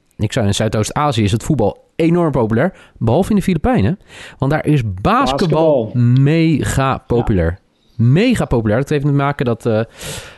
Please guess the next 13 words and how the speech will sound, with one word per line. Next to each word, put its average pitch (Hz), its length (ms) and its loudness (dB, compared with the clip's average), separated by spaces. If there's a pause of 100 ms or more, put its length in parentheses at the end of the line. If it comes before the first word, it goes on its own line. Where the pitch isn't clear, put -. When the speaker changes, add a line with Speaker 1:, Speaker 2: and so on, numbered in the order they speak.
Speaker 1:
ja, 127 140 -2
de 107 60 -4
Amerikanen 131 640 0
ooit 123 180 0
de 120 60 -2
Spanjaarden 123 580 -2
daar 104 160 0
hebben 101 220 0
weg, 120 280 -2
eh, 95 180 0 (300)
weggejaagd. 107 680 -2
En, 104 220 0
eh, 95 140 0